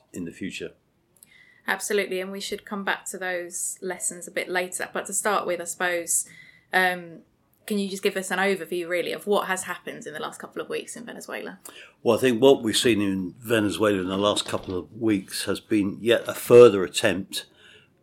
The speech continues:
Speaker 1: and it's probably the third or fourth attempt by the right wing inside Venezuela, representing the interests of the oligarchs and the ruling class, together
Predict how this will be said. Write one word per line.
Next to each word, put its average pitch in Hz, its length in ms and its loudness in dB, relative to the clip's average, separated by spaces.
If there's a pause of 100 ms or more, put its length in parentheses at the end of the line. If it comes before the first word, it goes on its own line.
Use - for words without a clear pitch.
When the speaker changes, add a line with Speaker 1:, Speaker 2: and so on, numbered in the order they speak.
Speaker 1:
and 92 180 -6
it's 90 80 -8
probably 120 380 -2
the 92 80 -2
third 117 360 6
or 98 80 2
fourth 135 400 4
attempt 87 600 -6 (160)
by 92 460 -2 (420)
the 95 100 -8
right 110 320 6
wing 95 160 0
inside 90 500 -4
Venezuela, 92 640 -4
representing 92 760 -8
the 90 120 -10
interests 87 440 -10
of 76 60 -16
the 87 100 -6
oligarchs 95 760 -2 (540)
and 104 120 -2
the 90 60 -2
ruling 87 380 -6
class, 92 500 -8
together 107 640 2